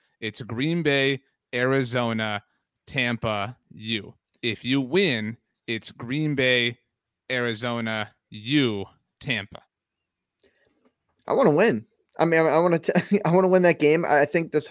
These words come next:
Speaker 2: entire season, every roundtable we've had, every single week, we've tried to avoid that four spot. So,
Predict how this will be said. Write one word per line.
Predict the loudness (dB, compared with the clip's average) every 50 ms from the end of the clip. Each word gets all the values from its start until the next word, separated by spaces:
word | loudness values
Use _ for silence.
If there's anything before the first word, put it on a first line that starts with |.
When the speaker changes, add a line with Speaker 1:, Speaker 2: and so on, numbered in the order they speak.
| -6 -6
Speaker 2:
entire | -6 -6 -2 0 2 2 2 2 2 0
season, | -4 -4 -4 -2 -2 -2 -2 -4 -4 -8 -14 -20 -20 -8 _ 4
every | 4 6 6 6
roundtable | 6 6 4 4 4 2 2 2 2 2
we've | 2 2 2 4
had, | 4 4 4 4
every | 4 2 2 2 2 0
single | 0 -2 -2 -2 -2 0
week, | 0 0 0 -2
we've | -2 -2 2
tried | 2 4 6
to | 6 6 6
avoid | 6 6 4 4 4 4 6
that | 6 4 4 4
four | 2 2 2 2
spot. | 0 -2 -2 -2 -2 -4 -2 0
So, | 2 2 2 2